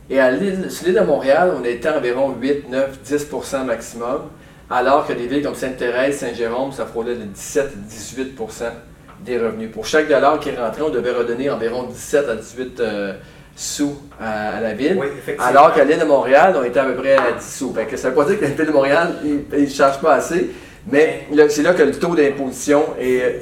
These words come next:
Speaker 2: vous avez raison. À la ville de Montréal, pour les propriétés de six logements et plus, le taux de taxation par rapport à une propriété de cinq logements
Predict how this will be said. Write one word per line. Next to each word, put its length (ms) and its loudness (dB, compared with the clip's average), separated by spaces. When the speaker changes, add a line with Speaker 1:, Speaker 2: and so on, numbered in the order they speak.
Speaker 2:
vous 200 -4
avez 240 -2
raison. 580 -2
À 80 -6
la 160 -2
ville 200 -2
de 60 0
Montréal, 560 -6
pour 100 -8
les 120 -6
propriétés 880 -10
de 120 -14
six 480 -10
logements 440 -12
et 60 -16
plus, 680 -16
le 260 -4
taux 180 -2
de 60 -14
taxation 560 -6
par 160 -6
rapport 320 -8
à 40 -8
une 120 -12
propriété 840 -10
de 80 -12
cinq 400 -12
logements 420 -10